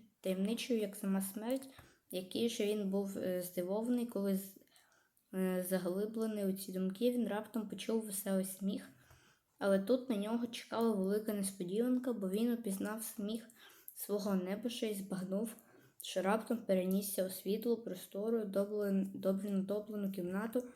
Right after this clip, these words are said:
а привид стоїть поруч із ласкавою посмішкою, дивиться себе на небожа. «Ха-ха-ха», реготав Ск-, Скруджів пр-, племінник. «Ха-ха-ха.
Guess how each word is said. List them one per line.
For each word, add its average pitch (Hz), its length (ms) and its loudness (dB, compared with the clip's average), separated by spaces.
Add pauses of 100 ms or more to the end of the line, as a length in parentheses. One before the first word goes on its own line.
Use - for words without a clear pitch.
(460)
а 180 100 -4
привид 240 380 2
стоїть 208 440 -4
поруч 220 340 0
із 190 140 -2
ласкавою 190 560 0
посмішкою, 226 600 0
дивиться 226 380 0
себе 208 360 -2
на 190 160 4
небожа. 214 520 -2 (960)
«Ха-ха-ха», 226 680 0
реготав 196 420 -2
Ск-, - 440 -2
Скруджів 196 600 0
пр-, 190 180 0 (180)
племінник. 190 580 4 (460)
«Ха-ха-ха. 214 760 -2